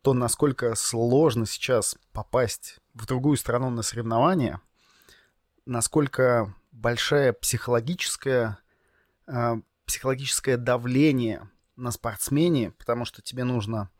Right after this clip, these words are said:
и результат хороший показать, и уехать из страны. В общем, про все понемногу поговорим, про планы.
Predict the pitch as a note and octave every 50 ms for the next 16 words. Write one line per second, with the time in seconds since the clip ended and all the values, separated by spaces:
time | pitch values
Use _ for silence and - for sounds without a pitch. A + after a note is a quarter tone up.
0 | _ _ _ - - _ _ _ _ _ _ _ _ _ _ _ _ _ C#3 C3
1 | B2+ B2+ A2+ A#2 A2 - C#3 D#3 - - D3+ C#3+ D3 - - - - - - B2
2 | A#2+ A2+ B2 B2 A2 G#2+ - - - - - _ _ _ _ _ B2 B2 C3 B2
3 | C3 B2 A#2 A2+ G#2 G2 - _ _ _ _ _ _ _ _ _ _ _ _ -
4 | C3 C3 C3 C3+ - - - - - - - - A2+ A#2 A#2 B2 C3+ D#3 E3+ D3+
5 | - _ _ _ _ - - - _ _ _ _ A#2+ A#2 - - - C#3 B2+ B2
6 | A#2+ A#2 A2+ A2 G#2 G2+ - _ _ _ _ _ _ _ _ _ _ _ _ _
7 | _ _ _ - - - _ _ _ A2+ A#2 A#2 - - - D#3 C3+ - B2+ A#2+
8 | A#2+ B2+ C3 C3 G#2+ G#2 - A#2+ G#2 A#2 A#2 A#2+ C3 E3+ G#3+ G#3+ F3 - - -
9 | A2+ G#2+ - - B2+ C3 C#3+ E3 F3 E3+ D#3+ C#3+ B2